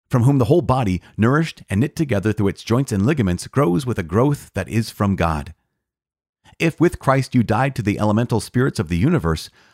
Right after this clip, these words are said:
why do you live as if you still belonged to the world? Why do you submit to regulations,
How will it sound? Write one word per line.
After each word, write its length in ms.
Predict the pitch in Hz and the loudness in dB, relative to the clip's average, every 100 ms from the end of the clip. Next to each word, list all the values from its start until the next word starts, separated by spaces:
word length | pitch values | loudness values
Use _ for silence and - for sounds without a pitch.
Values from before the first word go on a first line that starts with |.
| - | -14
why 200 | - 156 | -2 0
do 80 | 214 | 2
you 120 | 220 | 2
live 240 | 107 95 95 | 4 2 0
as 200 | - 110 | -2 -2
if 120 | 127 | 0
you 80 | 123 | 0
still 220 | - 147 | 0 0
belonged 580 | 131 117 143 143 127 - | 0 0 0 -2 -4 -2
to 100 | 120 | 0
the 120 | 120 | 0
world? 440 | 107 139 95 71 - - - | 0 0 0 -4 -12 -20 -2
Why 200 | 123 180 | 2 2
do 80 | 226 | 2
you 100 | 208 | -2
submit 480 | - 113 151 147 - | -2 -2 -2 -4 -8
to 80 | - | 0
regulations, 760 | 113 117 117 160 160 82 76 | 0 2 2 2 0 -2 -4